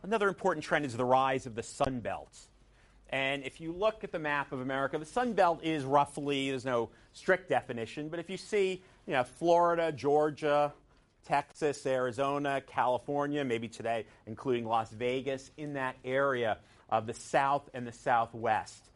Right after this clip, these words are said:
And you can see from this map trends, population trends of people moving away from what becomes, if this is the Sun Belt,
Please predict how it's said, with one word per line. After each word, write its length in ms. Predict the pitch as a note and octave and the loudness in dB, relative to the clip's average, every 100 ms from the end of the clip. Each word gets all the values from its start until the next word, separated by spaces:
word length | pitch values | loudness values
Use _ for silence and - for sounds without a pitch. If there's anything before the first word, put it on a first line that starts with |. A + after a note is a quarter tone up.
| - - - | -20 -16 -4
And 180 | C3 C3+ | -4 -2
you 60 | |
can 100 | C#3+ | -8
see 240 | - A3 G3+ | -8 -8 -8
from 180 | F3+ | -8
this 160 | E3 D3+ | -8 -6
map 380 | D#3 F#3 D#3+ - - | -2 0 -2 -4 -14
trends, 480 | - F3 F3+ C#3+ B2+ | -4 -2 -2 -4 -4
population 720 | - C#3 C#3+ C#3+ D3+ - C3+ | 0 0 0 0 0 -2 -6
trends 320 | C#3+ B2 A#2+ | -2 -2 -4
of 100 | - | -8
people 400 | - A#3 G3 F3+ | -6 -2 2 2
moving 500 | D#3+ D#3+ D3+ D3+ C#3+ - - B2+ | 4 4 4 0 -2 -8 -4 2
away 640 | C#3 C#3 D3+ E3 F#3+ G3+ | 2 4 4 4 4 2
from 420 | - E3+ D3 D3 | 2 2 2 2
what 160 | C#3 - - | 0 -2 -12
becomes, 500 | C#3 - D3 C3+ B2 - - | -16 -4 -2 -2 -4 -6 -4
if 120 | B2 | 0
this 160 | G3 | 0
is 100 | G3 | 0
the 80 | D#3+ | -4
Sun 400 | - - F#3 F3 | 0 4 4 4
Belt, 280 | B2+ A#2 | 2 2